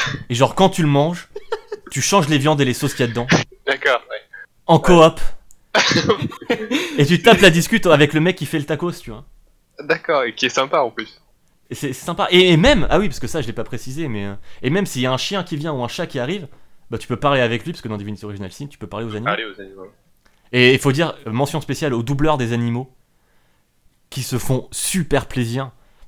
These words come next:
Speaker 1: Parce qu'évidemment, hein, Chakra n'est pas, n'est pas doublé par la même personne, hein, Chakra a ses dialogues.
Speaker 2: Ah, ça.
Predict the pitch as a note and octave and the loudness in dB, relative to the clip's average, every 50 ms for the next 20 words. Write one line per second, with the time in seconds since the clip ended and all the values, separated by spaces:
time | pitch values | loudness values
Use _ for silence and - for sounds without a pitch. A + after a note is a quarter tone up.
0 | - - _ A3 - A#2 - - B2+ B2 A#2+ C3 C#3 D3 C3+ A#2+ A#2+ A#2 - - | -20 -20 _ -6 -6 -6 -2 0 0 2 2 4 4 4 4 2 2 0 -2 -6
1 | - - C#3 B2+ - C#3+ C#3 B2 A2+ - - A2+ A2 G#2+ G#2+ G#2 G2+ - - - | -4 -2 -2 -2 0 0 0 0 0 0 0 0 2 2 0 0 -2 -6 -10 -16
2 | - - - - - - G2+ G#2+ F#2+ - G#2 G#2 G2+ G2+ G2 G2 F#2+ F#2+ F#2 F#2 | -20 -20 -20 -20 -14 -12 -10 -10 -8 -6 -6 -4 -4 -2 -4 -4 -4 -4 -6 -8
3 | F#2 F#2 - _ - - _ _ _ _ - A2 A#2 A#2 B2 B2+ B2 A2+ G2+ G2 | -8 -10 -12 _ -20 -20 _ _ _ _ -14 -12 -6 -4 -2 -2 -2 -2 -4 -4
4 | G2 G2+ G2 F#2+ G2 - - C#3+ C3 G#2+ - - A2+ G#2 - A2+ G2 G#2 G2+ F#2+ | -4 -6 -8 -8 -10 -10 -10 -12 -12 -12 -10 -10 -10 -10 -8 -8 -8 -6 -8 -8
5 | F#2 - - A2+ - - G2+ G2 F#2+ B2+ C#3 C3+ - - - G#2 | -10 -12 -14 -14 -14 -12 -12 -10 -10 -10 -10 -10 -12 -12 -14 -14